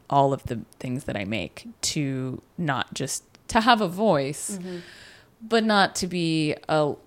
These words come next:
Speaker 1: you know, vision through a tiny keyhole of one, per-,
Speaker 2: Right.
Speaker 1: you know, it's, it's why, it's the very reason why diversity matters. It's
Speaker 2: Mm-hmm.
Speaker 1: like the, the necessity of multiple perspectives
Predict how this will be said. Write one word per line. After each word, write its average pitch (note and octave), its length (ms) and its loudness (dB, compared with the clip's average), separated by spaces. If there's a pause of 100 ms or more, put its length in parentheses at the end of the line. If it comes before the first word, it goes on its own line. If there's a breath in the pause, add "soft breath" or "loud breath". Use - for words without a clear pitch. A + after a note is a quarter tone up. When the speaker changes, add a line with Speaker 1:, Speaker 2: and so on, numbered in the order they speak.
(220)
Speaker 1:
you D#3+ 200 -4
know, F#2+ 360 -4 (200)
vision D#3+ 400 -2
through D3+ 240 0
a C#3+ 80 0
tiny C#3 540 -6
keyhole C#3 540 -2
of C3+ 140 -10
one, C3 400 -6
per-, - 180 -6
Speaker 2:
Right. - 80 -12
Speaker 1:
you C#3+ 100 -8
know, - 160 -10 (400)
it's, F3 240 -2
it's F#3+ 180 6
why, D#3+ 600 2 (1160)
it's D#3+ 300 -8
the F3+ 60 -2
very F3+ 160 6
reason D#3+ 200 2
why C#3 120 -2
diversity C3+ 600 -4
matters. C#3 500 -6
It's G#3+ 120 -4
Speaker 2:
Mm-hmm. - 20 -2
Speaker 1:
like G3+ 260 -4
the, C#3+ 360 -2 (760 soft breath)
the F3+ 120 0
necessity D#3 840 0
of D3 180 -8
multiple - 400 -8
perspectives - 800 -12